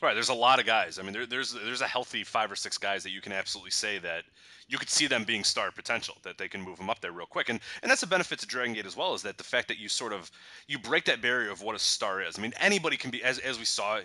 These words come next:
exactly on this show, is that you have a guy who gets a perm in the prelim who becomes a star later in the night. And that, that's a benefit, that they've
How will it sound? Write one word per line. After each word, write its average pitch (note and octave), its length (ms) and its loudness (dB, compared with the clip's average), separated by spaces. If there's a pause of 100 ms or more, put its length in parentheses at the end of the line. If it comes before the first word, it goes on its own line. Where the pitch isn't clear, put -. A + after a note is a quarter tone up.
(100)
exactly G#2+ 500 0
on G2 80 -2
this G2 120 -6
show, C3 260 0
is G2 80 -6
that A2 100 -4
you A2+ 60 -6
have A#2+ 100 -2
a A2 60 -4
guy A2+ 120 4
who G#2 80 -4
gets G2+ 200 -8
a - 20 -16
perm C3+ 320 -2
in A#2+ 60 0
the G2+ 80 -6
prelim A2+ 520 0 (240)
who C#3 120 -6
becomes B2 280 0
a - 40 2
star A2+ 340 4
later G2 240 -2
in E2+ 100 -6
the E2+ 60 -6
night. F#2 300 -2
And G#2+ 140 -8
that, D#3+ 140 2
that's A3 180 4
a A#3 40 -4
benefit, G#3+ 400 0
that A2+ 200 -2
they've B2+ 240 2